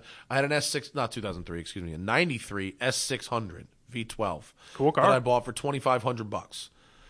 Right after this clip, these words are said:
Speaker 1: Had a hundred and ninety thousand miles on it. And this was, this Lexus was sold at the same time. It was three years newer, but they were sold right alongside each other, same car. This car looks like a spaceship compared to the S-Class.
Speaker 2: Mm-hmm.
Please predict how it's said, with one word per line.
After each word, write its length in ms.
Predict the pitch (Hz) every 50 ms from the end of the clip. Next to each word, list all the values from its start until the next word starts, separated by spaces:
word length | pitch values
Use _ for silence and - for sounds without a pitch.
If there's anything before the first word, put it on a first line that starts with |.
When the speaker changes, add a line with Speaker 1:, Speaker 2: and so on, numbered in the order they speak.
| - _ _ _
Speaker 1:
Had 180 | - - 120 113
a 80 | 110
hundred 380 | 101 - - 160 160 151 151 139
and 120 | 139 131
ninety 320 | 123 120 120 127 123 113 107
thousand 400 | - - 110 107 98 90 92 95
miles 300 | 95 95 92 85 82 85
on 160 | 92 110 110
it. 80 | - 92 _ _ _ _ _ _ _ _ _ -
And 220 | 120 107 107 117
this 320 | 156 170 - - - - - - - - _
was, 500 | - 117 117 117 117 113 113 107 110 120 - _ _ _ _
this 260 | - 120 160 185 - -
Lexus 380 | 151 139 127 - - 131 -
was 120 | - 120 -
sold 280 | - - 151 139 131
at 60 | 120 113
the 60 | 113
same 300 | - - 180 196 202 180
time. 300 | - 170 156 127 95 95
It 20 | 104
was 140 | 107 - -
three 260 | - - 143 151 151
years 260 | 143 139 135 127 107
newer, 300 | 120 123 131 127 123 120
but 240 | 117 110 117 104 - - - - _
they 120 | - 127 147
were 140 | 143 143
sold 300 | 143 - - 180 175 156
right 160 | 131 147 156 165
alongside 500 | 156 147 147 143 135 - - 131 127 123
each 140 | 117 -
other, 120 | 120 107 104
same 220 | - - 123 117
car. 240 | 113 - 110 104 92 - - - - - - - -
This 200 | 143 233 226 -
car 220 | - - 165 147
looks 240 | 135 131 127 - -
like 100 | 120 98
a 60 | 92
spaceship 800 | - - - - - - 160 147 143 - - - 107 85 - -
compared 320 | - 104 90 101 104 95
to 80 | 85 87
the 140 | 85 90 90
S-Class. 500 | 87 80 - - - - - - - -
Speaker 2:
Mm-hmm. 260 | 147 131 113 117 113